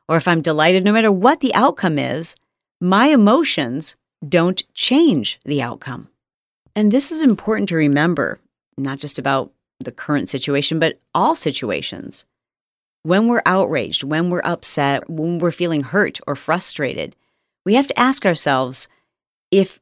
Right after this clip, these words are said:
those feelings, which we're entitled to feel, but if expressing them is going to do any good, or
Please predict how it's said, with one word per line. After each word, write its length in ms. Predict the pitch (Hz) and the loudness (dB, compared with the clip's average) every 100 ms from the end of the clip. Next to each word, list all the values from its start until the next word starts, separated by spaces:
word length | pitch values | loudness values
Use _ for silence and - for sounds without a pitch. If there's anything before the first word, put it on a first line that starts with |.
| - | -14
those 460 | 156 170 190 208 | -2 2 4 2
feelings, 680 | - 170 165 185 233 269 - | 0 0 0 2 2 2 0
which 240 | 202 214 | -2 -2
we're 100 | 247 | 0
entitled 400 | 240 - 392 359 | 0 2 0 0
to 60 | 185 | -2
feel, 480 | - 214 - - - _ _ _ | -2 0 0 -4 -14 _ _ _
but 100 | 208 | -4
if 140 | 208 220 | -2 -2
expressing 840 | 202 - - - 359 370 233 165 | -2 -2 -2 -2 -2 0 0 0
them 320 | 139 135 139 - | 0 -4 -6 -4
is 160 | 196 | -4
going 240 | - 254 285 | 0 2 2
to 100 | 277 | 2
do 280 | 196 262 262 | 0 0 2
any 180 | 247 | 0
good, 500 | 180 214 233 151 - _ _ _ _ _ | 0 2 2 0 -6 _ _ _ _ _
or 440 | 202 226 180 165 | 0 2 2 0